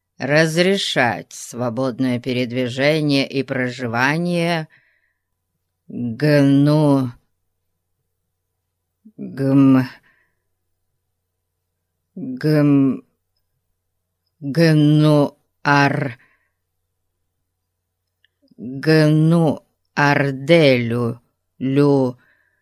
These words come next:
люсь-, Люсьену... по профессии».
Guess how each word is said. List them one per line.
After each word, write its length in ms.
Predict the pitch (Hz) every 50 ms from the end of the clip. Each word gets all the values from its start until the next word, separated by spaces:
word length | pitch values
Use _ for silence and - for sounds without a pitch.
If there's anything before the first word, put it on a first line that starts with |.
| _ _ _ _ _ _ _ _ _ _ _ _ _ _ _ _ _ _ _ _ _ _
люсь-, 840 | 196 - - 139 135 143 143 135 131 131 120 - - - - - - _ _ _ _ _ _ _ _ _ _ _ _ _ _ _ _ _ _ _ _ _ _ -
Люсьену... 1300 | - 139 139 143 139 127 - - - 131 131 131 139 160 202 240 254 220 170 139 123 113 113 127 - _ _ _ _ _ _ _ _ _ _ _ _ _ _ _ _ _ _ _ _ _ _ _ _ _ _ _ _
по 200 | - 135 131 135
профессии». 1500 | 127 - 147 143 143 139 127 - - - 160 170 175 170 156 - - - - 151 143 143 147 143 143 139 135 131 120